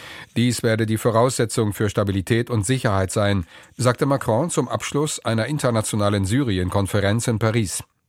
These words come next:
Stabilität sei auch die Bedingung für eine Rückkehr der geflohenen Menschen. Zugleich bekräftigte Macron, dass sich Frankreich für eine Aufhebung der Sanktionen einsetze. Auf der Konferenz berieten neben Frankreich die Türkei,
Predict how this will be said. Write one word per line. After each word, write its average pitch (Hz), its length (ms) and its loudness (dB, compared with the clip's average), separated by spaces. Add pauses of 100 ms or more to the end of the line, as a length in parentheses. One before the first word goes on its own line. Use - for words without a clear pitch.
(500)
Stabilität 135 580 2
sei 135 240 2
auch 117 220 0
die 135 100 -2
Bedingung 113 500 2
für 135 140 0
eine 107 240 2
Rückkehr 98 400 0
der 90 140 -2
geflohenen 107 480 2
Menschen. 110 480 0 (500)
Zugleich 95 480 -2
bekräftigte 117 680 -2
Macron, 98 380 2 (320)
dass 90 140 -4
sich 95 140 -4
Frankreich 127 560 0
für 110 120 0
eine 104 260 -2
Aufhebung 110 560 2
der 101 100 0
Sanktionen 98 640 0
einsetze. 87 600 -6 (1300)
Auf 131 180 2
der 160 80 2
Konferenz 165 560 2
berieten 139 460 0
neben 117 260 2
Frankreich 131 560 0
die 101 100 -4
Türkei, 101 560 0